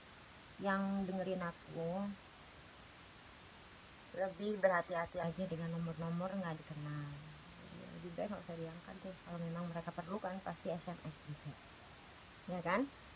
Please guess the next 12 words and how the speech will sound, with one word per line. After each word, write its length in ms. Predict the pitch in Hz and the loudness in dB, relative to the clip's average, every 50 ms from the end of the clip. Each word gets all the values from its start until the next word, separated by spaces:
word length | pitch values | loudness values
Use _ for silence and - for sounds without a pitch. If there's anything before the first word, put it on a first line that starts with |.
| - | -2
Harusnya 640 | - 185 175 170 175 170 - - 175 170 156 156 156 | 0 2 4 4 2 2 0 0 0 2 2 2 2
kalau 160 | 156 160 165 | 4 4 4
memang 240 | 165 160 160 160 160 156 156 | 4 2 0 -2 -2 -2 -2
mereka 200 | 156 - - 160 | -2 0 0 0
men-, 240 | 175 175 160 165 165 - 170 | 2 0 0 -2 -2 -2 0
benar-benar 480 | 175 180 180 180 170 170 175 170 165 170 165 156 160 | 2 4 4 4 4 4 2 2 2 2 0 0 -2
butuh, 480 | 165 - - - 165 180 190 220 226 208 196 - - - - - - - - | -2 0 2 4 6 6 6 6 4 2 -2 -6 -12 -14 -14 -14 -14 -12 -8
pasti 400 | - 160 165 - - - 226 240 | -6 -6 -6 -4 -2 0 2 6
kirim 320 | - 262 254 254 240 233 | 8 8 10 10 8 6
pesan 640 | - 262 - - - - 247 240 233 233 233 233 233 | 4 2 2 4 8 12 12 12 12 12 10 8 8
dulu. 560 | 220 226 233 233 220 220 220 220 214 214 220 214 208 - - - | 8 8 8 8 10 10 10 10 10 8 6 4 0 -4 -6 -4
Mungkin 240 | 202 196 - 190 | -4 -2 -2 -2